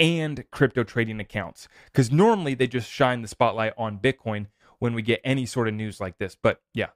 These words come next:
that's Bitcoin Magazine for ya. But nonetheless, Fidelity, retail, retail accounts for cryptocurrency trading,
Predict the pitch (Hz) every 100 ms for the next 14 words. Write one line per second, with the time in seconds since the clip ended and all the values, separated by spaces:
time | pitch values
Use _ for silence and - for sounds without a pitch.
0 | - 113 - 110 - 101 98 95 95 92
1 | 90 107 95 87 _ _ _ _ _ 151
2 | 160 170 185 175 - 151 156 180 160 156
3 | - - 107 135 170 - 147 151 156 -
4 | _ _ 113 160 - 165 175 143 - 156
5 | 139 127 - _ _ _ - 120 - 131
6 | 147 - 127 120 131 127 - - 120 117
7 | 101 87